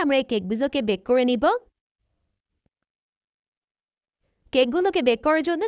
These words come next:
চুলায় একটি প্যান বসিয়ে পাঁচ মিনিটের মতো হাই হিটে প্রিহিট করে নিয়েছে। এখন এই প্রিহিটের ফ্রাই প্যানের মধ্যে আমি এইভাবে কেকের বাটিগুলোকে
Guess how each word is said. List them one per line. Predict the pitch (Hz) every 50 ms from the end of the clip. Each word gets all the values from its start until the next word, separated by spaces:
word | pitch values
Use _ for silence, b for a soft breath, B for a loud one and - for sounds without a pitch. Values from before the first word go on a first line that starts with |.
| -
চুলায় | - 254 247 254 262 269 277
একটি | 262 - 277 - 247
প্যান | 208 202 220 220
বসিয়ে | 247 269 - - 285 302 339 330
পাঁচ | 277 220 214 214 -
মিনিটের | 269 285 269 285 269 269 254
মতো | 262 262 262 294 294 254
হাই | 269 233 254 254
হিটে | 240 294 294 -
প্রিহিট | 285 277 269 285 - - -
করে | 269 277 269 277
নিয়েছে। | 285 285 285 - - - 370 415 508 539 B B B B B B B B - 240 262
এখন | 254 - 339 330 330
এই | 320 - -
প্রিহিটের | 302 311 320 339 320 349 349 311 -
ফ্রাই | - 269 226 240 -
প্যানের | 294 311 330 311 285
মধ্যে | 269 240 226 269 349 349 240
আমি | 226 233 - - 208
এইভাবে | 220 226 240 202 190 285 381 494 508 b b b b b b -
কেকের | 269 254 247 285 277 233 233
বাটিগুলোকে | 220 226 - 277 247 262 294 311 320 -